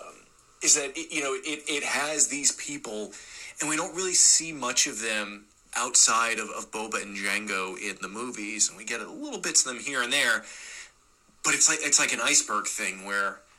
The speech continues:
we're told or we get the idea that there's a lot more there, but we don't know the whole story yet. So even if they, even if they told us now what, what they're doing in the High Republic, I don't think that should affect the mystery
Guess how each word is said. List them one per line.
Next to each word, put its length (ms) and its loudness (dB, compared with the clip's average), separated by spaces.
we're 180 -6
told 440 -2
or 80 -4
we 120 -4
get 140 0
the 100 0
idea 280 0
that 140 -12
there's 200 -4
a 60 -4
lot 460 -4
more 300 -8
there, 500 -4
but 100 -20
we 60 -14
don't 180 -8
know 120 -4
the 60 -10
whole 140 -4
story 500 2
yet. 180 -16
So 600 4
even 220 0
if 160 0
they, 120 -2
even 300 -8
if 120 -2
they 140 -2
told 300 -4
us 420 6
now 540 0
what, 260 -6
what 120 -4
they're 120 0
doing 240 0
in 80 -6
the 60 -4
High 220 0
Republic, 400 -6
I 60 -4
don't 200 -4
think 160 -8
that 140 -8
should 160 2
affect 360 -2
the 80 -6
mystery 680 0